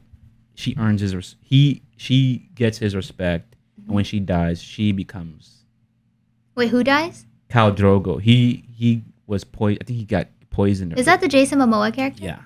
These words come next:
Speaker 1: the Jason
Speaker 2: Okay.
Speaker 1: Momoa character.
Speaker 2: Okay.
Speaker 1: He gets killed, he dies, and, uh,
Speaker 2: Dang.
Speaker 1: yeah. And they're like,
Speaker 2: Spoiler!
Speaker 1: uh, yeah, and they,
Speaker 2: <laughs>
Speaker 1: they go, "Well, if your husband died, you gotta die too."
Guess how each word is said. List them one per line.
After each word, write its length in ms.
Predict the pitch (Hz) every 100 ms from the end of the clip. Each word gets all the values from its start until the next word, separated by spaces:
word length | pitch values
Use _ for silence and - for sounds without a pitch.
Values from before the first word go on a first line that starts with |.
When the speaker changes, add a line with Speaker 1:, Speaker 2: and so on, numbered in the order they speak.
| _ 104
Speaker 1:
the 80 |
Jason 300 | 98 101 -
Speaker 2:
Okay. 100 | 98
Speaker 1:
Momoa 160 | - -
character. 400 | - - - - _ 233
Speaker 2:
Okay. 180 | - _
Speaker 1:
He 80 | 110
gets 220 | 107 -
killed, 300 | - 113 101
he 100 | 104
dies, 600 | 92 92 87 85 87 - _ _ _ _ _ _ _ -
and, 440 | 92 87 85 85
uh, 100 | 82
Speaker 2:
Dang. 840 | 262 285 294 240 214 185 180 190 - _
Speaker 1:
yeah. 180 | - - - - _ _ _ _ -
And 100 | 117
they're 80 | 123
like, 140 | 117
Speaker 2:
Spoiler! 260 | 370 392 330
Speaker 1:
uh, 280 | 339 392 -
yeah, 260 | 139 147
and 160 | 135 127
they, 360 | 143 - - 156
Speaker 2:
<laughs> 20 |
Speaker 1:
they 140 | 135
go, 260 | 135 131 127
"Well, 360 | 120 113 107 -
if 240 | 110 107
your 140 | 113 107
husband 400 | 120 117 107 101
died, 260 | 98 95
you 80 | 98
gotta 160 | 101 90
die 220 | 87 82
too." 260 | 78 90